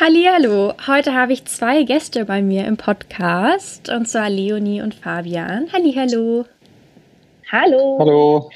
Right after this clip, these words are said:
Speaker 2: Schön, dass wir bei dir sein dürfen.
Speaker 1: Ich freue mich wahnsinnig, dass ihr es geschafft habt und vor allem Fabian aus dem fernen Australien. <laughs>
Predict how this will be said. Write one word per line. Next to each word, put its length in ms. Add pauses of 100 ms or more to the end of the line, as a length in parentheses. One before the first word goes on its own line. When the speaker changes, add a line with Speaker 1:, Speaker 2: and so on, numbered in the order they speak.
(100)
Speaker 2:
Schön, 260
dass 160
wir 120
bei 240
dir 160
sein 280
dürfen. 640
Speaker 1:
Ich 160
freue 220
mich 140
wahnsinnig, 500
dass 160
ihr 100
es 120
geschafft 420
habt 240
und 140
vor 100
allem 160
Fabian 420
aus 140
dem 140
fernen 320
Australien. 840
<laughs> 60